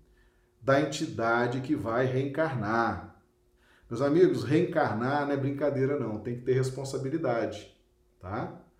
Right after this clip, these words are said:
Olha o que que Alexandre tá falando pra Sigismundo. "Lembre-se de que o seu trabalho individual será muito importante no setor da adaptação e da recepção,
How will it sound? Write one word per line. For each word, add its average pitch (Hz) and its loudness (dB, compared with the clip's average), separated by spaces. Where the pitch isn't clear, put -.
Olha 131 0
o - -4
que 170 -2
que 165 0
Alexandre 156 0
tá 156 0
falando 143 0
pra 156 -2
Sigismundo. 131 -4
"Lembre-se 190 6
de 170 -4
que 196 -6
o 175 2
seu 180 4
trabalho 135 4
individual 123 2
será 160 0
muito 180 0
importante 143 0
no 160 -2
setor 139 0
da 131 2
adaptação 123 -2
e - -2
da 160 2
recepção, 151 -4